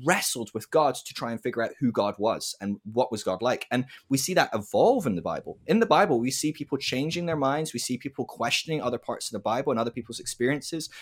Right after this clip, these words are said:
We see that going on all, all the time, um, to the point where, um, there's a, uh, a theologian who says that the Jews open their Bible to start a conversation. Christians open their Bible to end conversations.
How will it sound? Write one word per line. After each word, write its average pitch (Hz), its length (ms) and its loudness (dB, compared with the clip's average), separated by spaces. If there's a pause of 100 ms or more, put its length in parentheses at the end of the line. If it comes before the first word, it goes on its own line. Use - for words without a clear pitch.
We 143 80 0
see - 160 -4
that - 140 -6
going 135 200 0
on 127 140 2
all, 127 340 2
all 151 160 4
the 127 80 0
time, 107 440 -4 (360)
um, 113 300 4 (140)
to 147 100 2
the 135 60 4
point 147 160 2
where, 131 160 2 (240)
um, 120 340 6
there's 120 240 4
a, 110 380 4
uh, 104 300 2
a 104 40 -4
theologian 123 460 2
who 110 80 2
says 107 300 0
that 104 160 0 (140)
the 113 80 -2
Jews 170 380 4
open 151 280 4
their 117 100 6
Bible 101 300 2
to - 100 -4
start 104 360 2
a 101 40 -10
conversation. 107 720 0 (920)
Christians 139 420 6
open 113 220 6
their 98 80 4
Bible 101 240 4
to - 180 0
end 113 160 6
conversations. - 720 -6